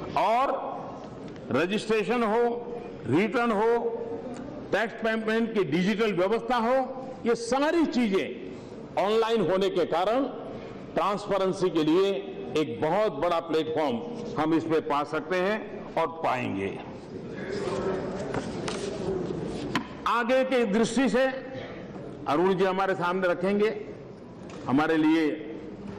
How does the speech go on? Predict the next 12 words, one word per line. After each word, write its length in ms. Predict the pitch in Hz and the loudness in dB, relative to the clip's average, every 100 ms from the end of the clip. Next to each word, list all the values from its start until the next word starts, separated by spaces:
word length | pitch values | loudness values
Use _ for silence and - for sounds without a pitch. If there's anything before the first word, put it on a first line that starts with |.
| - | -2
आज 160 | 120 139 | 0 2
तो 240 | - 156 | 2 4
यहां 240 | 160 156 160 | 4 2 4
मतदान 480 | 151 127 143 160 | 2 2 2 2
करके 380 | 156 143 160 151 | 2 2 4 4
इस 60 | 151 | 4
पवित्र 600 | - - 139 139 147 147 | -2 -2 2 2 2 2
कार्य 240 | 135 139 | 2 2
को 100 | 135 | 2
पूरा 320 | 139 135 147 139 | 2 2 2 2
करेंगे, 380 | 143 175 180 | 2 4 4
लेकिन 520 | 135 143 139 196 220 | 6 4 2 2 0